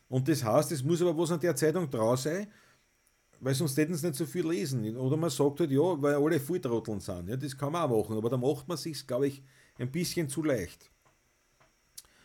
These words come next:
Aber grundsätzlich würde ich jetzt mit, ja, ich weiß halt aber nicht, für die nasse Schuhe, ich weiß halt aber nicht, wo er Krone <laughs> herkriegt.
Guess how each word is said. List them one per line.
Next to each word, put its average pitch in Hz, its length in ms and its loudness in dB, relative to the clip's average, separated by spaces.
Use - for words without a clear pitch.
Aber 113 220 2
grundsätzlich 156 680 2
würde 135 160 2
ich 131 100 -4
jetzt 123 240 -10
mit, 123 140 -8
ja, 117 180 2
ich 117 160 -2
weiß 151 180 -2
halt 160 100 0
aber 147 140 0
nicht, 139 220 0
für 139 160 -6
die 127 80 -8
nasse 135 280 -2
Schuhe, 139 240 -2
ich 131 140 2
weiß 143 160 -2
halt 139 100 -4
aber 135 120 0
nicht, 135 160 0
wo 139 80 -2
er 131 100 -2
Krone 135 300 -2
<laughs> - 20 0
herkriegt. 135 840 -2